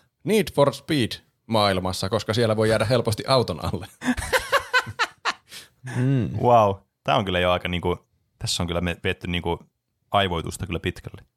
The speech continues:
Speaker 1: On kyllä. Mutta ne kyllä menee lujaa ne autot. Mutta mä sanoisin,
Speaker 3: Niin menee.
Speaker 1: että meidän täällä normaalimaailmassakin voi jäädä auto alle. Ja
Speaker 3: Niin.
Speaker 1: jossain Gotham Cityssä tai <laughs> Arkham Asylumissakin voi jäädä jonkun lepakkoauton alle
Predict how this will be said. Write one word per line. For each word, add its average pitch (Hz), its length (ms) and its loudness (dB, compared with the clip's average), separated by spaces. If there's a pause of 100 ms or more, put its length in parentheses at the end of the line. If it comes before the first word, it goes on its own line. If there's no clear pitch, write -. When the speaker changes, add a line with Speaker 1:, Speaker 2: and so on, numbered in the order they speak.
(120)
Speaker 1:
On 104 120 -2
kyllä. 78 260 -6 (920)
Mutta - 340 -2 (600)
ne 113 100 -8
kyllä 160 200 0
menee 165 240 2
lujaa 107 320 0
ne 64 80 -8
autot. - 440 -10 (160)
Mutta - 180 -8
mä 135 160 0
sanoisin, 95 300 0
Speaker 3:
Niin 85 100 -2
menee. 80 120 -2
Speaker 1:
että 82 200 -4 (380)
meidän 95 240 -2
täällä 92 340 0
normaalimaailmassakin 69 920 -6
voi 85 140 -4
jäädä 71 200 -6
auto 80 200 -6
alle. - 240 -12 (380)
Ja 92 180 -2 (220)
Speaker 3:
Niin. 90 480 -4 (920)
Speaker 1:
jossain 98 500 -2 (220)
Gotham 120 340 0
Cityssä 113 400 -2
tai 110 100 -2 (340)
<laughs> - 220 0
Arkham 135 360 6
Asylumissakin 98 720 0
voi 90 160 -4
jäädä 90 180 -2
jonkun 98 280 0
lepakkoauton 85 720 -4
alle 80 220 -8